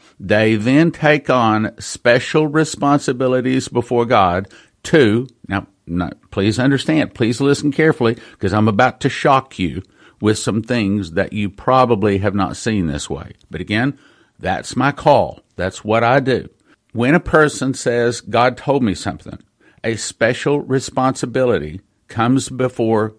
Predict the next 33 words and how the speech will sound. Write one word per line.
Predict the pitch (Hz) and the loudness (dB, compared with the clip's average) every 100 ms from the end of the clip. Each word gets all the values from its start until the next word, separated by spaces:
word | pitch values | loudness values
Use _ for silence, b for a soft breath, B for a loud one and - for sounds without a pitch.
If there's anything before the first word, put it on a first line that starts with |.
| 87 | -4
God | 107 82 57 - - b | -2 -2 -6 -14 -20 b
that | 87 117 117 | 0 2 2
it | 120 - | -4 -2
really | 131 143 | -2 0
was | 117 117 127 110 | 0 2 0 -2
God | 113 87 90 120 156 b b b | -2 0 0 -2 -8 b b b
that | - - | -6 -6
said | - 202 185 | 2 2 4
this | 92 - | -2 -4
to | 101 80 | -6 -6
them. | 73 - _ _ - | -8 -20 _ _ -2
Let's | 156 | 0
go | - 175 | 4 2
to | 170 | 4
Ezekiel | 151 127 147 143 | 2 2 0 -2
thirty-three | 127 131 123 113 113 | 0 2 2 0 -4
six. | 98 - 85 - - - _ _ | -4 -4 -6 -8 -20 -20 _ _
It | 120 | -6
says, | 117 131 117 | -2 0 2
"A | 123 | 0
watchman, | 120 180 170 - 98 | 4 4 4 -2 -6
however, | 92 104 87 85 80 104 - _ | -2 -2 0 -2 -4 -8 -12 _
is | 156 147 | -6 0
different." | - 175 - - _ _ _ B B B | 2 2 -2 -14 _ _ _ B B B
You | 127 | -8
see, | 113 156 | -2 0
when | 147 | 2
a | 143 | 4
watchman | 175 214 - 147 | 4 4 2 -2
speaks, | - - 135 110 - - | -2 -4 -4 -4 -10 -10
it | 120 117 | -4 -2
is | 113 127 | -2 0
not, | 147 135 - | 2 0 -2